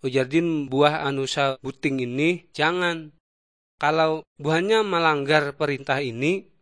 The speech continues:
maka buahnya akan dihukum." Tetapi setan datang menipu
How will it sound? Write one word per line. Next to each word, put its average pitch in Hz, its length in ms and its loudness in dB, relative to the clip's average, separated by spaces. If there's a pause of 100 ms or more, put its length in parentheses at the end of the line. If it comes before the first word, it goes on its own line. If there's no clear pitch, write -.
(140)
maka 165 560 2
buahnya 135 640 -2
akan 139 240 -4
dihukum." 135 560 -4 (800)
Tetapi 165 800 -2
setan 180 560 -2
datang 190 480 0
menipu 208 560 -6